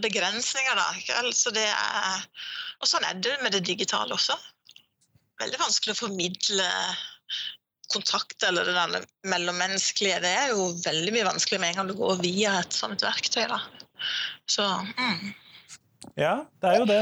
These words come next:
Speaker 2: Fordelen er jo selvfølgelig at jeg kan gjøre intervjuer i Kristiansand uten å måtte reise dit.
Speaker 1: <laughs> Ja, ja, kjempefint.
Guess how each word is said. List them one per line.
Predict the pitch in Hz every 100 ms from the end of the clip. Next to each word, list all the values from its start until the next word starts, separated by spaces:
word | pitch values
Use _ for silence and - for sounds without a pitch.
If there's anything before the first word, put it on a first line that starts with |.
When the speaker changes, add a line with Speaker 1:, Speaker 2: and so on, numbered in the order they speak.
| 202
Speaker 2:
Fordelen | - 220 143 151 220
er |
jo | 160
selvfølgelig | 180 165 156 151 156
at | 143
jeg | 135
kan | 160 151
gjøre | 135 127
intervjuer | 127 139 127 127 135
i | 131
Kristiansand | 139 131 - 135 131 135 131
uten | 135 127 131
å |
måtte | 127 127 135
reise | 135 - 139
dit. | 180 - - - - 196
Speaker 1:
<laughs> | - - -
Ja, | 320 381
ja, | - - - 262 269
kjempefint. | - 220 226 - - 240 254